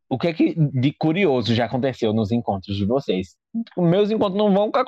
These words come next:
não vai ter nada curioso porque não teve encontro, né? Mas aí eu quero saber de vocês dois.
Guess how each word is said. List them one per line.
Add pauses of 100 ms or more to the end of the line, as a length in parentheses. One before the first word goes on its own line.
(100)
não
vai
ter
nada
curioso
porque
não
teve
encontro,
né? (260)
Mas
aí
eu
quero
saber
de
vocês
dois.